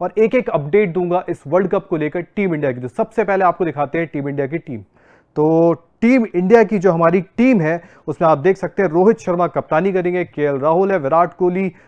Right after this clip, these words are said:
सूर्य कुमार यादव, दीपक हुडा, ऋषभ पंत, दिनेश कार्तिक, हार्दिक पांड्या, रविचंद्रन अश्विन, युजवेंद्र चहल,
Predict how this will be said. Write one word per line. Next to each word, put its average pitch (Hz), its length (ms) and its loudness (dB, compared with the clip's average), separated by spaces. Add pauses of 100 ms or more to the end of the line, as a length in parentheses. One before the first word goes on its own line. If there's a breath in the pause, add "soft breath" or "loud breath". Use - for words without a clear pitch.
(200 soft breath)
सूर्य 233 200 2
कुमार 196 240 2
यादव, 170 280 4
दीपक 185 580 0
हुडा, 165 280 4
ऋषभ 170 360 -2 (120)
पंत, 180 260 0 (360 soft breath)
दिनेश 175 380 2
कार्तिक, 175 460 2
हार्दिक 170 380 0
पांड्या, 165 320 2
रविचंद्रन 147 680 -2
अश्विन, 196 400 -2 (520 soft breath)
युजवेंद्र 202 500 4
चहल, 190 400 2